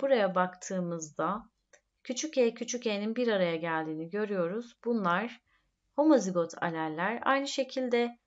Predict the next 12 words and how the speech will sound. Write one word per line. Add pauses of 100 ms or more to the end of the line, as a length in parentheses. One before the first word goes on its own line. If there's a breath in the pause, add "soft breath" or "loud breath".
(220)
büyük
T,
büyük
D'nin
de
birleştiğini
görüyoruz. (320 soft breath)
Dolayısıyla
sadece
heterozigot
aleller
bulunmamakta.